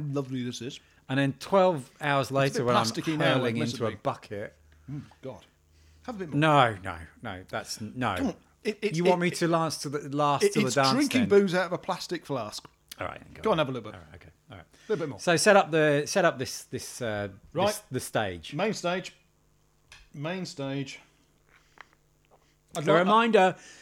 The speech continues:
Speaker 2: for people that, um, oh God, I, like, my lips are on fire. Uh, <laughs> people that missed the
Speaker 1: Mate,
Speaker 2: first
Speaker 1: it, it,
Speaker 2: episode.
Speaker 1: it's La Santa. It's whis-, it's actually been finished in sherry,
Speaker 2: I don't
Speaker 1: sherry
Speaker 2: give a
Speaker 1: cask.
Speaker 2: fuck if it's finished in hell. That is just,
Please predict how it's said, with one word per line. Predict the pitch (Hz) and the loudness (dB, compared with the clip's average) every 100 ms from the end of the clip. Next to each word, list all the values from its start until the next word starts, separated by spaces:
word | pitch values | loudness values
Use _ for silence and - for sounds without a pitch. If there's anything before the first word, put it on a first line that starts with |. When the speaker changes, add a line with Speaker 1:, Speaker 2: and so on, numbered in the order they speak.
| - _ | -20 _
Speaker 2:
for | 160 | -6
people | 147 175 151 | 0 4 4
that, | 147 135 - | 6 4 4
um, | 143 139 139 139 - | 4 6 4 -4 -6
oh | 170 131 - | -6 -6 -6
God, | - 135 120 | -4 -4 -4
I, | |
like, | 135 143 127 | -6 -6 -4
my | 135 | -4
lips | 160 - | -4 -4
are | 123 | -6
on | 110 | -6
fire. | - 147 110 95 - - - | -6 -6 -6 -8 -12 -6 0
Uh, | 147 143 - - - | 2 2 -2 -10 -12
<laughs> | - - - | -12 -14 -8
people | 175 175 | -2 0
that | 165 147 | 0 0
missed | 156 - | -4 -2
the | 143 | -4
Speaker 1:
Mate, | |
Speaker 2:
first | 156 151 214 | 4 4 4
Speaker 1:
it, | |
it, | 147 | 0
Speaker 2:
episode. | 254 135 120 | 0 2 2
Speaker 1:
it's | 120 - | 2 -2
La | 262 | -4
Santa. | - 294 247 185 | -2 -2 -4 -6
It's | 180 | -6
whis-, | 277 220 | -8 -8
it's | 196 294 | -8 -8
actually | 285 233 | -8 -8
been | 233 208 | -6 -6
finished | - 233 214 - - | -6 -6 -4 -6 -6
in | 165 | -6
sherry, | 156 - 180 151 139 123 _ _ _ - - | -6 -6 -4 0 -2 -4 _ _ _ -16 -4
Speaker 2:
I | 226 | 0
don't | 160 | 0
Speaker 1:
sherry | 151 | -2
Speaker 2:
give | 104 | -2
a | |
Speaker 1:
cask. | 131 | 0
Speaker 2:
fuck | 190 156 131 | 0 0 -2
if | |
it's | 123 - | -8 -10
finished | _ - 147 127 - | _ -2 -2 -2 -6
in | 110 | -8
hell. | - 185 175 107 95 - | -4 -2 0 -2 -4 -4
That | 175 143 | -4 -4
is | 131 - | -8 -12
just, | - - | -16 -16